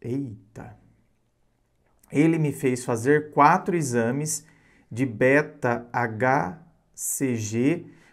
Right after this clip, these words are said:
para confirmar a gravidez. Todos, claro, deram positivos. Enfim, ele aceitou a gravidez.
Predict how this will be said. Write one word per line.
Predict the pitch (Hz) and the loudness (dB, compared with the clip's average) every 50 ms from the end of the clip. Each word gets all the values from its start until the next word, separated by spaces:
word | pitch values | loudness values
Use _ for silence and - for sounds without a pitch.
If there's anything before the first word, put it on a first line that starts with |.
| _ _ - | _ _ 4
para | 143 147 151 - | 4 6 6 4
confirmar | - - 196 196 196 196 - 185 165 160 147 139 143 | 2 0 -2 -2 -2 0 0 0 0 2 2 2 2
a | 151 147 | 2 2
gravidez. | 143 151 147 143 156 160 135 120 113 104 98 98 - - - - - - _ _ _ _ _ _ _ _ _ _ | 2 2 2 2 0 -2 -2 -2 0 0 0 -2 -4 -6 -8 -8 -10 -12 _ _ _ _ _ _ _ _ _ _
Todos, | - 160 170 185 185 190 190 - - | 0 2 2 2 2 0 -2 -6 -4
claro, | - - 139 127 131 139 147 139 | -2 0 2 2 4 2 2 2
deram | 135 143 143 156 151 | 2 2 2 2 0
positivos. | - - 151 139 135 175 - - - 165 151 160 170 175 196 - - - - _ _ _ _ _ - | -2 -2 -4 -4 -4 -6 -8 -8 -6 -2 -2 -2 -2 -2 -6 -8 -10 -12 -16 _ _ _ _ _ -4
Enfim, | 170 180 190 190 - - 175 175 | -2 -2 -2 -2 -4 -4 -2 -2
ele | 185 180 180 | 0 0 0
aceitou | 185 180 - - 185 185 180 - 175 165 165 | 0 0 0 0 -2 -2 -2 -2 0 0 2
a | |
gravidez. | 156 160 160 165 170 180 147 120 101 95 87 - - - - | 2 2 2 2 0 0 0 0 0 0 -2 -4 -8 -10 -12